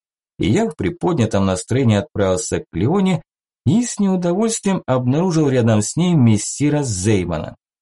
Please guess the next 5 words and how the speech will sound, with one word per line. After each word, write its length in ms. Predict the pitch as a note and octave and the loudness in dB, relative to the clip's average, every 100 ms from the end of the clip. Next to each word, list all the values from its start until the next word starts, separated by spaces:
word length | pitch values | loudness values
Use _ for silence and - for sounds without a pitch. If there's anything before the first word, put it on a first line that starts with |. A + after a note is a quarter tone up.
| _ _ _ _ - | _ _ _ _ -8
Задержался 800 | E2+ F#2+ G2 G2+ A#2 A2+ - G2+ | -4 -2 0 0 0 0 0 -4
после 420 | - G2+ - G2+ | -2 -2 0 -2
предыдущего 800 | - G2 F#2 F#2+ G2 - G2+ G2 | -2 -2 0 -2 -2 -2 -2 -2
танца, 500 | - A3+ G3+ - D#2 - _ _ _ - | -4 -2 -2 -4 -6 -8 _ _ _ -4
так 180 | F2+ | -4